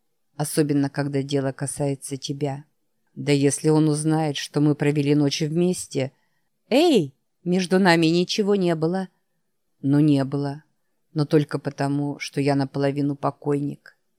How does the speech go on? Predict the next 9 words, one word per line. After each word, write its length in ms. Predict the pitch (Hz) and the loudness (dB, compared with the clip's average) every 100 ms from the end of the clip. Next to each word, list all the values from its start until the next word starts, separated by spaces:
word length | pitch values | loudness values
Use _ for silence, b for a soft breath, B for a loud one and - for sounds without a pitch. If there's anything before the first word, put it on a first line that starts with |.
| _ _ - | _ _ -4
Льюис 400 | 175 180 180 170 | 0 4 4 4
схватился 600 | - 170 170 180 - 156 | 0 -2 0 -2 0 0
за 160 | 160 | 2
грудь, 360 | 160 170 196 - B B | 2 0 -2 -6 B B
изображая 640 | - 165 160 165 165 175 165 | -4 -2 2 2 2 2 0
хриплые 440 | - 180 165 165 | 0 -2 0 0
стоны. 600 | 170 - 185 160 147 160 - _ _ _ _ _ | 0 -2 -2 0 0 -6 -12 _ _ _ _ _
Получилось 560 | 165 170 - 170 160 - | 0 0 2 2 2 2
реалистично, 880 | 165 160 165 - 196 190 170 156 | 2 4 0 -4 -6 -6 -6 -6